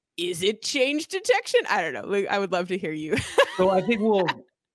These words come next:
Speaker 2: I think we'll finalize this language when
Speaker 1: Okay.
Speaker 2: we are ready for, you know, production, you know, style where zones have been, where change, change detection or the process of
Speaker 1: Mm-hmm.
Speaker 2: figuring out what to render on the screen has been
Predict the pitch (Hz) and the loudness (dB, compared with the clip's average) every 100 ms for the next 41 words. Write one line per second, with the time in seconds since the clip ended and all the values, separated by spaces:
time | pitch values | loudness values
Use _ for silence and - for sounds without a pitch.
0 | _ - 180 208 208 170 - 147 151 156 | _ -4 -2 0 2 0 -2 -2 -2 0
1 | 147 143 139 131 131 131 139 135 - 127 | 0 0 -4 -4 -4 -2 -2 -4 -6 -2
2 | 131 131 127 127 127 - 139 131 131 131 | 0 0 0 0 -2 -2 -2 0 0 2
3 | 123 120 123 123 123 - 117 117 117 113 | 0 2 2 2 -2 -4 -2 0 0 0
4 | 110 107 _ _ _ _ _ - 120 113 | -2 -6 _ _ _ _ _ -10 -6 -4
5 | 104 - 117 131 127 - 127 123 117 - | -6 -8 -2 0 0 -2 -2 0 -2 -8
6 | - _ _ _ _ _ _ _ _ _ | -18 _ _ _ _ _ _ _ _ _
7 | - 143 127 120 - 127 123 123 120 123 | -8 -4 -4 -4 -4 -2 0 0 0 0
8 | 117 113 113 110 101 127 135 131 120 104 | 0 0 -2 -2 0 2 2 0 -2 -2
9 | 120 107 123 117 117 113 _ - - _ | -2 0 0 2 0 -2 _ -20 -20 _
10 | 151 151 147 131 - 190 185 165 - - | 0 2 2 0 0 0 0 -4 -6 0
11 | 185 196 175 - 165 156 165 165 147 - | 2 2 0 2 2 0 0 2 0 0
12 | 190 185 180 135 143 - - - - - | 2 2 2 0 0 -4 -14 -20 -12 -8
13 | 98 - 180 190 185 160 147 170 170 143 | -4 2 2 4 2 2 4 2 2 0
14 | 170 165 147 156 - 151 123 123 131 123 | 2 2 2 0 -4 -4 -2 -2 -2 -2
15 | 131 | -4